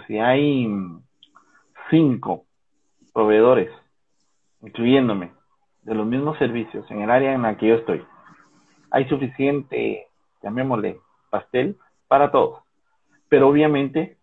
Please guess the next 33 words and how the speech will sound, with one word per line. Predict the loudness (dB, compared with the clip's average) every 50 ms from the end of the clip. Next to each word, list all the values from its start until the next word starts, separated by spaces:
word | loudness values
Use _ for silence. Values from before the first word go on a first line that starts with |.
| _ _ _ _ _
quien | -10 -10 -10
esté | -6 -6 -4 -2
preparado | 0 0 2 2 4 4 4 4 4 2
en | 0 -2
el | -4 -4
ámbito | -4 -4 -4 -4 -4 -2
digital | -2 -4 -6 -4 -2 0 0 0 -2 -6 -14 _ _ _ _ _ _ _ _ _ _ _ _ -8
va | -2 0 0 0
a | 0
tener | -2 -2 -2 -2 -2
una | -2 -2 -2 -4
ventaja | -4 -4 -6 -8 -10 -10 -10 -12
competitiva | -12 -12 -12 -12 -12 -16 -16 -14 -10 -6 -6 -4 -6 -6 -10 -18
superior. | -14 -10 -8 -8 -8 -8 -12 _ _ _ _ _ _ _ _ _ _ _ _ _ _ -2
Y | 2 2
obviamente, | 4 4 4 2 0 0 -2 -4 -4 -4
pues | -4 -2 -4 -2
va | -2 -2
a |
llegar | -2 -2 -2 -2 -2 -2
a | -4 -4 -4
ser | -2 -2 -2
en | -2 -4
algún | -8 -8 -8 -8 -10 -8
punto, | -4 -2 -2 -2 -2 0 0 -2 -2 -2 -8 _ _ _ _ _ _ _ -12
eh, | -8 -6 -6 -4 -4 -4 -6 -8 -8 -12 -14 -18 _ _ _ _ _ _ _ _ _ _ _ _ _ _ _ _ _ _ _ _
quien | -2 0 0 -2 -4 -8 _ _ _ _ _ _ _
tenga | -4 -2 0 0 2 2 4 4 4 4 4 2 0
mejor | -2 -4 -4 -2 -2 -2 -2 -4
tajada | -6 -2 0 2 2 2 2 0
del | -2 -4
pastel. | -8 -12 -12 -10 -10 -10 -10 -12 _ _ _ _ _ _ _ _ _ _ _ _ _ _ _ _ _ _ _ _ _ _ _ _ _
Y, | -4 -2 -2 -2 -2 -4 -6